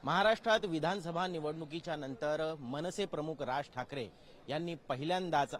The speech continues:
आपल्या कार्यकर्त्यांना, पदाधिकाऱ्यांना आज वरळीतल्या एनएसआय डोम या ठिकाणी संबोधित केलेलं आहे. अतिशय मार्मिकपणे त्यांनी सद्य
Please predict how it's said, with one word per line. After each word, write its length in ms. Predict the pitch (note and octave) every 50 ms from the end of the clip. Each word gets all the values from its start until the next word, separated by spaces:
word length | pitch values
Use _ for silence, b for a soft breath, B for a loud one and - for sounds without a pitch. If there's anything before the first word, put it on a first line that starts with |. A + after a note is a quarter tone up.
| -
आपल्या 360 | B2+ B2 - C3+ C#3 C#3 C3+
कार्यकर्त्यांना, 760 | C3 - - C3+ B2 B2+ D3 C3+ D3 C#3 - - C3+ C#3 C#3+ C#3
पदाधिकाऱ्यांना 800 | - A#2+ A2+ A#2+ A#2+ A#2 B2+ A#2+ - A#2+ A#2+ A#2+ B2+ C3 B2+ - -
आज 300 | A#2 A#2+ B2 B2+ B2 C3+ C3 G#2 B B B B B -
वरळीतल्या 540 | A#2 C3 D3 E3 F3+ F#3+ F#3 D3 C#3+ C3+ C3 -
एनएसआय 380 | B2+ C3+ C3 - D3+ C#3 C3+
डोम 360 | C3 A2+ G2+ D3 E3 D3+ A#2+ A#2
या 120 | B2 C3
ठिकाणी 360 | A#2+ C#3 B2 C#3 C3+ C#3 C#3+
संबोधित 420 | - - A#2+ B2 B2 C3 C#3 D3+ D3 -
केलेलं 300 | C3 A#2 A2 A#2 A#2+ B2
आहे. 320 | A#2 A2 F#2+ G#2 C3+ E3 F#3 B B B B B B B B B B
अतिशय 400 | - D3 - G#3 F#3+ - A3 G#3+
मार्मिकपणे 840 | G3 D3 C3+ C#3 C#3 D3 D3+ F3 G#3 G#3+ - - D#3 C3+ A2 F#2+ F2 - - - -
त्यांनी 380 | - D3+ D#3 D#3+ E3+ F3 F#3 F#3 - B B B B B B - - - - - - - -
सद्य 460 | - - F#3+ G3 F#3 E3 A3+ G#3+ D#3